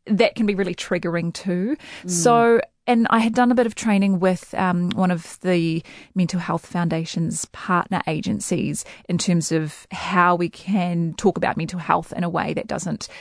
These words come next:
Speaker 1: continue to increase the stigma, or that doesn't continue or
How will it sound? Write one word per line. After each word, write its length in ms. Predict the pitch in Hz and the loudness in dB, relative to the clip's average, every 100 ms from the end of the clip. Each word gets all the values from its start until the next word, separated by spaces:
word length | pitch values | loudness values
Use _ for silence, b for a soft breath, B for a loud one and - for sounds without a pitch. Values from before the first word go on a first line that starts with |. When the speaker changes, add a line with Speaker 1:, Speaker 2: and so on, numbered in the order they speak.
| - | 0
Speaker 1:
continue 520 | 214 190 - 180 160 | 2 4 2 2 2
to 260 | 160 147 - | 2 0 -2
increase 400 | - - - 165 | -6 -2 -4 -4
the 100 | - | -6
stigma, 460 | 156 - 170 - 131 | -8 -2 -2 -2 -4
or 60 | |
that 100 | - | -2
doesn't 360 | 165 165 - - | -2 -2 -4 -8
continue 500 | - 170 - 160 165 | -8 -4 -2 -2 0
or 180 | - 175 | 0 0